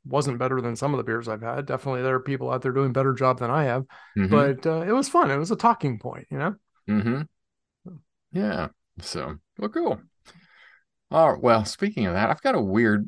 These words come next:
Speaker 2: kind of a weird phenomenon, and I'll have to look at it. So I, I bottled some beer last, uh, last winter, not,
Speaker 1: Okay.
Speaker 2: not winter of twenty twenty-two, but actually twenty twenty-one.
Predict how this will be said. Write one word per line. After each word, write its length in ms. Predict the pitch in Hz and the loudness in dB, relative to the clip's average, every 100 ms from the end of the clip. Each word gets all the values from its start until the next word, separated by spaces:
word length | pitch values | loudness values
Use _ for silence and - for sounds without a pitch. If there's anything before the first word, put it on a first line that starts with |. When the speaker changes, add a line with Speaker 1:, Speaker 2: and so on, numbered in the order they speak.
| - - | -6 -12
Speaker 2:
kind 200 | 117 107 | -6 -2
of 60 | |
a 100 | 92 | -2
weird 420 | 87 95 98 90 | 0 2 2 0
phenomenon, 680 | - 90 90 92 95 98 101 | -4 -2 0 0 0 2 2
and 80 | 101 | 2
I'll 120 | 110 | 0
have 240 | 107 101 - | 0 -2 -4
to 120 | 92 | -6
look 240 | 90 95 104 | -4 -4 -2
at 120 | 85 | -2
it. 60 | - | 0
So 160 | 123 | 4
I, 140 | 117 139 113 | 6 4 4
I 140 | 139 | 2
bottled 400 | 135 131 123 117 - | 4 6 6 4 0
some 220 | 101 92 | -4 0
beer 500 | 104 104 107 104 92 _ _ _ _ _ _ _ _ _ _ _ - | 2 6 6 6 4 _ _ _ _ _ _ _ _ _ _ _ -10
last, 840 | - 95 104 110 110 - - - - _ _ - | -2 2 4 4 2 -2 -8 -12 -20 _ _ -14
uh, 500 | 95 92 87 85 85 - | -8 -6 -4 -4 -6 -4
last 400 | 101 98 101 - | 0 2 0 -4
winter, 520 | 95 87 85 73 78 _ _ _ _ - | -2 -2 -2 -4 -4 _ _ _ _ -6
not, 280 | 101 101 95 | 0 2 2
Speaker 1:
Okay. 40 | - _ - | 0 _ -2
Speaker 2:
not 280 | 110 113 104 | 2 2 2
winter 300 | 107 107 90 | 2 2 0
of 80 | |
twenty 320 | - 104 98 90 | -2 -2 -2 -2
twenty-two, 920 | - 95 90 87 82 - - 156 123 | -2 -2 0 -2 -4 -6 0 2 4
but 120 | 85 | 2
actually 300 | 90 - 80 - | 0 -2 -12 -12
twenty 480 | - 87 82 78 80 _ _ _ _ _ | -8 -6 -4 -8 -10 _ _ _ _ _
twenty-one. 840 | - 92 85 78 76 104 143 82 | -12 -8 -6 -6 -2 2 4 2